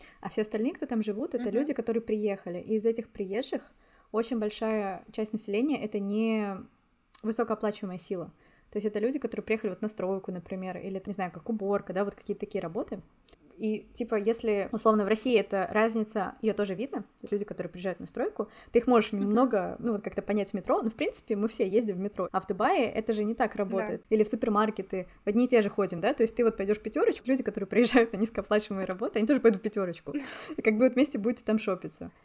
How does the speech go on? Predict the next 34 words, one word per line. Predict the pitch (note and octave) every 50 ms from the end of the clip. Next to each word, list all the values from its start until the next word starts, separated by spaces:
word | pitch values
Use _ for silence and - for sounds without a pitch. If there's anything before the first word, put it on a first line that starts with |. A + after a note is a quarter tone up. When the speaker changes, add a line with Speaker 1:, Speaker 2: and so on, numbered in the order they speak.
| _ _ -
Speaker 2:
Да, | A#3+ B3 B3 B3 A#3+ A#3+
действительно, | A#3+ A#3 - - B3+ B3 - - B3 A#3 A#3 A3+ A3+ A3 A3 A3 A3 G#3 -
здесь | - A3 G3+ - A3+ G#3+ A#3
очень | A#3 - A#3 A3+
большая | A3 A3 A3 - A#3 A3+ A3
разница. | G#3+ G#3+ G#3+ B3 B3 D#4 D#4 D4+ D#4 - B3 A3+ A3 G#3 - _ -
Speaker 1:
Мгм. | A#3 A#3 A3 A3 G#3+ G#3 G#3 G3+ G#3 _ _ _ _ _ _ _ -
Speaker 2:
Люди | - A#3 A#3+ C4 C4 A3+ A#3+ A#3+ A3+ A3+ A3 A3 - _ _ _ _ _ _ _ _ _ _ _
богатые, | - A3+ A3 A3 G#3+ G#3+ A#3 D4+ - G4 F#4+ F4+ E4 D4+ C4+
все | - - - - B3 A#3+ A#3+ A#3
ездят | A#3+ G#3+ A#3 A3+ -
на | A#3
машинах, | A3+ A3 G#3+ A3 - - G#3 G#3+ C4+ D#4 - - -
причём | G#3+ - - A3 G#3+ G3+
очень | G3+ G3+ G#3 -
хороших | - A3 G3+ F#3+ F#3 G#3+ - C4 - -
машинах. | C4+ C4 - - D#4 D4+ D#4 D#4+ D#4 - _ _ _ -
Speaker 1:
Мгм. | A3 G3+ G#3 G3+ G3 G3 G3
Speaker 2:
А | - A3+ A3+ A3+ A3+ A3 A3
вот | G#3+ A3 A3 A3+
метро, | A3+ A3+ G#3+ - A#3+ C#4 D#4+ E4+
автобусы — | D#4+ E4+ - B3+ C4+ C4 C#4 C#4+ - - -
это | A3+ A3+ A#3+ - A#3+
как | - G#3+ -
раз | A3 A3 A3+ A#3+ A#3 - _ _ -
вот | G#3 G#3+ A3 A3+ A3 -
удел | - A3+ G#3 G3 G#3+ G#3+ A3+ A#3 A#3 A#3 A3+ A3
тех, | - - G#3+ A3 A3+ G#3+ - _
кто, | _ - A3 A3 A3 G#3+ G#3+ G#3 G#3 _ _ _ _ _ _ _ -
ну, | A3 A3 G#3+
вот | G#3 G3+
приезжает, | - - G#3 G#3 G#3+ A3 A#3 B3 C4 C4 B3+ B3
работает | G#3+ G#3+ G#3 G#3 A3 A#3 A#3 - A3+ G#3+ G#3+ -
Speaker 1:
Мгм. | B3+ B3 A#3 A3 A3 G#3+ G#3+ G3+